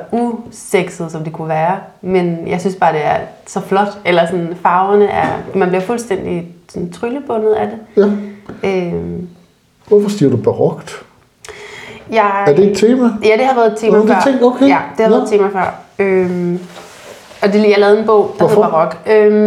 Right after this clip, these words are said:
Speaker 2: Nå, du har lavet en bog, der hedder Barok.
Speaker 1: Men den blev aldrig til noget. Men det
Speaker 2: Nå,
Speaker 1: var en
Speaker 2: okay.
Speaker 1: bog
Speaker 2: Okay.
Speaker 1: for mig.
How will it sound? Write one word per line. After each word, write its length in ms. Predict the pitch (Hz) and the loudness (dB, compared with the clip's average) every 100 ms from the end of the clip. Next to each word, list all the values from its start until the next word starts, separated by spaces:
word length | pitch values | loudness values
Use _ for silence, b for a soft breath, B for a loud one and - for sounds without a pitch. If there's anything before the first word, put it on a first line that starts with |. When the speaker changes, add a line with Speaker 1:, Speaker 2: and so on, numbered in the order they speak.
| 214 196 | 4 4
Speaker 2:
Nå, 80 | |
du 80 | 165 | 4
har 80 | 170 | 4
lavet 160 | 220 220 | 4 4
en 60 | |
bog, 160 | 185 165 | 2 4
der 60 | |
hedder 140 | 143 135 | 2 4
Barok. 240 | 120 127 | 4 4
Speaker 1:
Men 160 | 226 226 | 2 2
den 120 | 226 | 2
blev 120 | 233 226 | 2 2
aldrig 260 | 208 214 | 2 2
til 100 | 214 | 2
noget. 240 | 165 113 170 - - | 2 0 -2 -8 -2
Men 140 | 208 | 2
det 100 | 170 | 4
Speaker 2:
Nå, 60 | 170 | 2
Speaker 1:
var 60 | 202 | 2
en 60 | |
Speaker 2:
okay. 60 | - | 2
Speaker 1:
bog 240 | 147 - - 160 | 0 -2 -6 -4
Speaker 2:
Okay. 220 | 143 139 | 2 2
Speaker 1:
for 80 | |
mig. 140 | 160 | 2